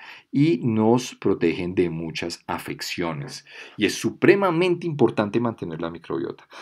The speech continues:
Se ha visto en algunos estudios que la afectación de la microbiota viene asociada con muchas alteraciones, por ejemplo, a nivel inmunológico. Hoy en día lo sabemos. Entonces, tenemos esto que se llama neurogastroenterología. Las células nerviosas son fantásticas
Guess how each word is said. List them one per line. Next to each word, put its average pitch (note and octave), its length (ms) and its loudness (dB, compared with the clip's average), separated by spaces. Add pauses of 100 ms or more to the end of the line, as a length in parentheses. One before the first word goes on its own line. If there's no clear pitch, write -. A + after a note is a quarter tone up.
(120)
Se - 120 -8
ha F#2 40 2
visto F2+ 240 2
en - 20 0
algunos F#2+ 300 -4
estudios G#2 480 -2
que G2 80 -6
la F2 60 -2
afectación D#2+ 420 -10
de E2 60 -4
la F2+ 80 -4
microbiota F#2 520 -2
viene D#2 220 -4
asociada D#2+ 500 -8
con D#2+ 180 -12
muchas F2+ 440 -12
alteraciones, D#2 760 -8
por D#2+ 160 -10
ejemplo, D#2 260 -14
a E2 40 -14
nivel D#2+ 200 -12
inmunológico. D#2 680 -12 (880)
Hoy F2+ 160 2
en F2+ 80 -2
día F#2+ 180 2
lo D2 120 -4
sabemos. - 600 -12 (200)
Entonces, A3+ 600 2 (600)
tenemos C3+ 320 8
esto E3 180 2
que - 80 -6
se C#3 60 4
llama A#2 120 2
neurogastroenterología. A#2+ 1600 6 (720)
Las G2 180 -6
células A#2 180 2
nerviosas G#2+ 360 0
son B2+ 320 0 (120)
fantásticas B2+ 920 -2